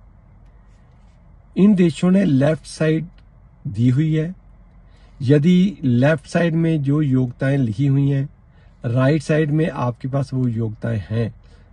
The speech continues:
तो आप बिना किसी पैसे के, बिना हेराफेरी के, बिना बोगस डॉक्यूमेंट लगाए हुए कने-, इन देशों में आ सकते हो। ये दो महीने दौरान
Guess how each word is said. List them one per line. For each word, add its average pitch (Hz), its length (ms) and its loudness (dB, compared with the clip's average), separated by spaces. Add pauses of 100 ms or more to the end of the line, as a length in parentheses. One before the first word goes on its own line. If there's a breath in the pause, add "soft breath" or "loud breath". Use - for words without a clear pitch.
(140)
तो 151 220 -6
आप 131 400 -2
बिना 120 400 0
किसी 127 360 -6 (140)
पैसे 123 360 -4
के, 135 260 -4 (800 soft breath)
बिना 131 300 2
हेराफेरी 117 600 -2
के, 139 420 -4 (200)
बिना 131 280 2
बोगस 113 560 -4
डॉक्यूमेंट 120 500 -2
लगाए 104 240 -2
हुए 113 200 -4
कने-, 120 600 -8
इन 123 200 0
देशों 110 280 -4
में 147 120 -2
आ - 120 -4
सकते - 320 -12
हो। - 140 -8 (2750 soft breath)
ये 160 180 4
दो 151 260 4
महीने 165 340 4
दौरान 120 400 -2